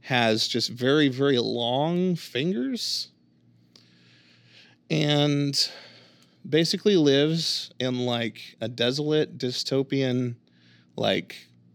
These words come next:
other plane of existence, almost.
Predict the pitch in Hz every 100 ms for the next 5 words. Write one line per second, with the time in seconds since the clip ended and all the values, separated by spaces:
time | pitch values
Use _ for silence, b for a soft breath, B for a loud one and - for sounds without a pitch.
0 | - 113 117 131 120 117 104 - - _
1 | _ - - 117 107 135 131 120 110 107
2 | 113 - 185 190 - - - b b b
3 | b b 165 180 196 208 - -